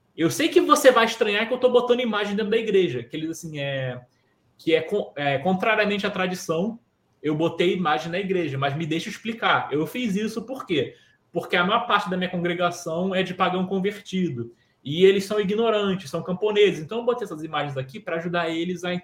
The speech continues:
a, a assimilar a fé melhor, esse tipo de coisa. Só que, assim, é, e aí é, é muito f-, a partir do momento que você coloca a imagem na igreja, as pessoas falam assim, "Ah, então eu vou botar também." Então, isso se generaliza em boa parte do, do mundo cristão.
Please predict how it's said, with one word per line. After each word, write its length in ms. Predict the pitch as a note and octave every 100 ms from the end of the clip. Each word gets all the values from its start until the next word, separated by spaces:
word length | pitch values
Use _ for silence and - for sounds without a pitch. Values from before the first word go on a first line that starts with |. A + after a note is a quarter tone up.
| -
a, 80 | C#3 C#3+ C#3 C3 B2+
a 40 | C3+
assimilar 420 | C3 F3+ E3 E3
a 20 |
fé 160 | D#3+ E3
melhor, 480 | F#3+ E3 E3 C#3 - - _ -
esse 140 | C3
tipo 180 | F#3 F3+
de 80 | A#3
coisa. 420 | - G3 D3 B2+ _ _
Só 140 | - D4
que, 100 | F#4
assim, 400 | - G#3+ C#3 - _ _ _ _ _ _ -
é, 300 | C3 A#2+ B2
e 100 | F#3
aí 140 | A#3+
é, 240 | F#3 - _ _
é 100 | E3
muito 280 | G3 B3 D4+
f-, 160 | - - _
a 100 | E3
partir 240 | E3+ G3 D4
do 80 | C#4+
momento 200 | C4 -
que 40 |
você 220 | A#3 A3+
coloca 420 | - G3+ A#3 -
a 40 | G#3+
imagem 260 | F#3+ F3
na 80 | F3
igreja, 340 | D3 F3+ B3 -
as 80 |
pessoas 260 | - A#3+ A3+
falam 60 | A3+
assim, 140 | F#4
"Ah, 20 |
então 140 | - E3+
eu 40 |
vou 80 | F3
botar 220 | G#3 G#3+
também." 460 | B3 A3+ G3+ C3 - _ _ _ -
Então, 320 | D3 A3 A3+
isso 220 | G3+ A3
se 120 | G3
generaliza 840 | G3 G#3 A3 A3 G#3 G#3 F3+ B2+ A2+ _ _ _ _ _ _ C#3+
em 80 |
boa 280 | C3 D#3+ F3
parte 340 | D3+ C3+ - C#3+
do, 500 | C3+ C3 B2+ B2+ B2
do 120 | C3
mundo 220 | C#3 C#3+
cristão. 500 | D3 D3+ - C3 A#2+